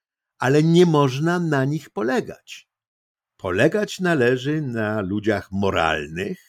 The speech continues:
którzy gotowi są wykonywać nawet nieprzyjemną robotę, jeżeli uznają, że jest ona słuszna i służy moralnemu celowi, czyli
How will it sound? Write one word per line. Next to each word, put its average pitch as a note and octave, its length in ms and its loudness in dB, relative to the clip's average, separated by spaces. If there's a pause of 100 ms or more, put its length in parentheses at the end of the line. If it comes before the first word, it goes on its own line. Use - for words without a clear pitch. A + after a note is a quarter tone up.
(180)
którzy G2 280 -6
gotowi F2+ 420 -8
są B2 220 -8
wykonywać F#2+ 640 -8 (640)
nawet G2+ 500 -2
nieprzyjemną G2 1000 -2
robotę, E2 680 -10 (320)
jeżeli E3+ 380 4
uznają, A2+ 540 2
że C3 120 0
jest A#2 160 0
ona A2 200 0
słuszna G#2+ 720 -4
i G3 60 -4
służy C3+ 360 -4
moralnemu A2 600 2
celowi, F2 460 -8
czyli F#2+ 320 -12